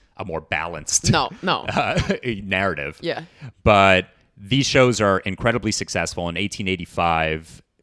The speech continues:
Speaker 1: Annie is able to get herself into this show. Actually, at first, Buffalo Bill doesn't want her. He's already got his own, because there's already, like, a great shooter in the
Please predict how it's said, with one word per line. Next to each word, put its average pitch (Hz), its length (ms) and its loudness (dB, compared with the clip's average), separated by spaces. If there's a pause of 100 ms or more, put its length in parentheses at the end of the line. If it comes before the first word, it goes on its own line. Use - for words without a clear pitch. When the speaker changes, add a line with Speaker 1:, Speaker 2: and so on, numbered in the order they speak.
(400)
Speaker 1:
Annie 95 420 2
is 87 340 -4
able 104 280 0
to 92 240 -6
get 98 180 0
herself 92 400 -4
into 123 260 -4
this 90 160 -2
show. 85 380 -4 (220)
Actually, 110 520 -2
at 90 140 -6
first, - 880 0 (560)
Buffalo 104 400 2
Bill 95 560 2
doesn't 92 500 -4
want 101 340 -4
her. 80 240 -6
He's 90 200 -8
already 90 300 -2
got 85 360 -2
his 87 180 -10
own, 90 300 -2
because 95 240 -8
there's 92 140 -8
already, 92 380 2
like, 80 180 -6
a 85 40 -12
great 80 280 -6
shooter 76 500 -8 (280)
in 87 300 -8
the 80 340 -10